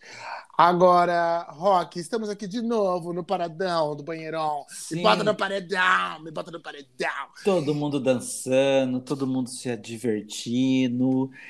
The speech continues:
Speaker 2: E temos, vamos continuar então com o nosso desfile de convidadinhos da Podosfera.
Speaker 1: Isso, gente, vamos lá então. Quem é o próximo? Próximo convidado.
Speaker 2: Ai, bicho, o próximo é uma pessoa que eu gosto bastante,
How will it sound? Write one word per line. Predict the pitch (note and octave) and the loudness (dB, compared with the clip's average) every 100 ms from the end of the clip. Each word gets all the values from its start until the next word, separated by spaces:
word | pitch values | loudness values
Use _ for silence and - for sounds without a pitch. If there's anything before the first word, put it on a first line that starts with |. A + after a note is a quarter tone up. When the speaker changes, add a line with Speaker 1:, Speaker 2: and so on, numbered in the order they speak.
| - | 0
Speaker 2:
E | G#3+ C#4+ F4 D#4 - | 6 8 8 4 4
temos, | E3+ G3 A#3+ C4 - | 6 6 4 2 -4
vamos | C3 D3 F#3 | 2 2 2
continuar | - F#3+ G#3+ F#3+ F3 | 0 -2 0 0 0
então | F#3 E3+ E3 | -2 -2 -2
com | - | 0
o | |
nosso | D3+ D3+ D3 | -2 -2 -4
desfile | C3 D3 - - - F3 E3+ | -2 -4 -4 -8 -2 0 0
de | C3+ B2 | -2 -8
convidadinhos | - C#3 D3 C#3 C3+ C3 B2 A2 A#2 B2+ A#2+ G#2 | -2 4 4 4 2 4 4 2 4 6 4 2
da | G#2+ | -2
Podosfera. | - A2 A2+ - - G#2+ A2 A2 G#2+ F#2+ F#2 - _ - | -2 -2 -2 -4 0 4 6 6 4 0 -2 -10 _ -12
Speaker 1:
Isso, | F3+ F3+ E3 E3+ | -6 -4 -4 -6
gente, | D3+ D3 - | -4 -6 -4
vamos | C#3+ D#3+ | -8 -4
lá | D3+ D3 D3 | -2 -2 -2
então. | C#3+ C#3+ - D3+ D3 D#3+ _ _ _ _ | -4 -10 -14 -10 -10 -12 _ _ _ _
Quem | - | 4
é | F4+ | 6
o | |
próximo? | G3+ D3+ C3+ B2 | 4 0 -2 -8
Próximo | B2 A3 G#3+ | 2 4 4
convidado. | - D3+ A#2+ G2 F#2+ A2 A2+ A#2+ | -2 -6 -8 -10 -12 -8 -8 -4
Speaker 2:
Ai, | - A#2+ | -2 0
bicho, | A2 A2+ B2 | 0 2 2
o | |
próximo | G#2 - A#2+ A#2 - A2+ | 2 4 6 6 4 4
é | A#2 | 4
uma | A2+ | 4
pessoa | A2 - A#2 | 0 2 2
que | A#2 | 4
eu | |
gosto | A2+ A#2 A#2 A2 | 6 4 4 0
bastante, | G#2 A#2 - - - B2+ B2 B2 - B2+ B2+ | 2 2 0 -6 2 4 4 0 -2 -2 -2